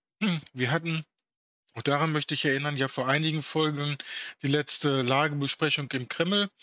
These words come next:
und hatten, äh, während dieser Lagebesprechung festgelegt, wo wir jetzt die Einheiten positionieren möchten. Und dort werde ich sie auch in, werde ich sie entsprechend hinverlegen. Wir beginnen jetzt mit Riga,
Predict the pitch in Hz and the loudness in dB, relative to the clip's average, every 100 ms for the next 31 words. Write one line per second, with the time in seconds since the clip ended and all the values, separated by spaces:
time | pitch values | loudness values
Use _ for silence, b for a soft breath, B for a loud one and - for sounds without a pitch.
0 | B B B - 139 143 143 143 131 135 | B B B -12 -4 -2 0 -2 -4 0
1 | 139 135 123 151 156 165 151 139 143 143 | 2 2 4 2 2 0 2 2 2 2
2 | 135 - 147 147 131 147 143 - 131 131 | -2 0 0 0 -2 0 0 -2 -2 0
3 | - 131 127 123 127 - 127 127 135 127 | 0 0 2 0 -2 -4 -2 0 0 -2
4 | 127 131 127 127 - 135 170 170 160 160 | -4 -8 -6 -4 -4 0 2 2 2 2
5 | - 147 143 b b b _ _ _ 135 | 0 -2 -6 b b b _ _ _ 0
6 | 139 139 123 135 131 - 120 123 135 123 | 2 2 2 2 0 0 0 0 -2 -6
7 | 120 120 131 127 131 123 120 - 123 123 | -8 -2 -2 0 -2 -2 -2 -2 -2 -2
8 | 135 147 - 160 165 190 247 - _ _ | -4 -2 -2 0 0 -2 -6 -10 _ _
9 | _ _ _ _ _ 131 139 135 147 143 | _ _ _ _ _ -2 0 2 0 2
10 | 135 - - - - 131 123 123 151 175 | 0 0 -4 -4 -4 -4 -2 0 2 2
11 | 208 240 | 2 0